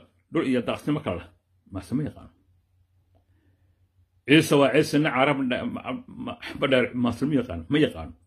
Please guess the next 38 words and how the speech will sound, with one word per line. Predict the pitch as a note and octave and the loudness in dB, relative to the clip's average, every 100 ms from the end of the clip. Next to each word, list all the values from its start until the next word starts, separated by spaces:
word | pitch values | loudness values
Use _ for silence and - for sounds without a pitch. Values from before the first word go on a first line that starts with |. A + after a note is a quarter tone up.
| - | -2
Hadduu | C#3+ G3+ | 2 6
yaqaano, | F3+ C3 D3 | 6 6 2
waxaa | C#3 | 2
mu | C3 | 2
samayn | C3 C3+ | 2 0
lahaa | A2+ | -2
hadda | G2+ | -4
ii | G2+ | -10
sheeg. | E2+ - _ _ | -14 -18 _ _
Ilaah | A#2+ B2 | -4 -2
baa | A2+ | -2
nagu | - | -6
dhaashay. | E2+ F#2+ - _ _ _ _ _ _ _ _ _ _ _ _ _ _ _ _ _ _ _ _ _ _ _ _ G#2+ | -10 -12 -20 _ _ _ _ _ _ _ _ _ _ _ _ _ _ _ _ _ _ _ _ _ _ _ _ -2
Dameeraan | A#2 F3+ G#3+ | 4 6 6
gadabursay | F#3 D#3+ D3+ D3+ E3 | 6 4 2 2 2
Jabuuti | D#3+ G#3 | 0 0
fadhiya, | D3 B2+ A#2 G#2+ - _ - | 0 0 0 -2 -8 _ -12
waxaa | D3 C3+ | -2 0
ma | |
samayn | A#2+ C3+ B2+ | 2 4 4
lahaayeen? | F2+ F2 - _ _ _ _ _ _ _ _ _ _ _ _ _ _ _ _ _ _ _ _ _ _ - | 0 -6 -14 _ _ _ _ _ _ _ _ _ _ _ _ _ _ _ _ _ _ _ _ _ _ -4
War, | C#3 A#3+ A#3+ | 0 0 -4
ma | |
sameeyaan | G3 D3 C3+ G#2+ | -4 0 2 0
dee. | - - _ _ _ _ _ _ _ _ _ _ _ _ | -4 -14 _ _ _ _ _ _ _ _ _ _ _ _
Meesha | B2+ E3 E3 - | 2 4 4 2
intaas | - E3 D3+ | 2 2 2
director | C3+ A#2 D3 | 0 2 0
bi | D3+ | 2
qaadan | E3 C#3 | 2 2
lahayn, | C#3 A2 | 2 2
ma | |
intaas | C#3+ C#3+ D3 | 0 0 -4
officer | C#3+ A#2+ A2 C#3+ | -4 -6 -2 -4
bi | C#3 | -2
qaadan, | C3+ C3 | 0 0
ma | |
intaas | D3+ C#3+ B2+ | 0 -2 -8